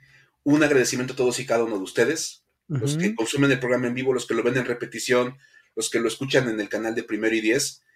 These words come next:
Speaker 1: allá en,
Speaker 2: Ujú.
Speaker 1: en, en, en podcast, porque otra vez,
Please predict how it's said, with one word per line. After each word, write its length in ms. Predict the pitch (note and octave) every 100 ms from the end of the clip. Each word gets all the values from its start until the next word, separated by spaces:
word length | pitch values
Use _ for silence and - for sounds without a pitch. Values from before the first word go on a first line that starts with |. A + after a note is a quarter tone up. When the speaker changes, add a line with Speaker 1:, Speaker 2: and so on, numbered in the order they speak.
| _ -
Speaker 1:
allá 300 | G2 G#2+ A2
en, 140 | C3+
Speaker 2:
Ujú. 100 | E3 -
Speaker 1:
en, 240 | G2+ G2+
en, 140 | G#2 A2
en 100 | G2
podcast, 540 | A2 A#2+ D3 F3 - _ _ _ _ _
porque 220 | C#3 C3+
otra 180 | F3+ F#3
vez, 400 | F3 E3 - -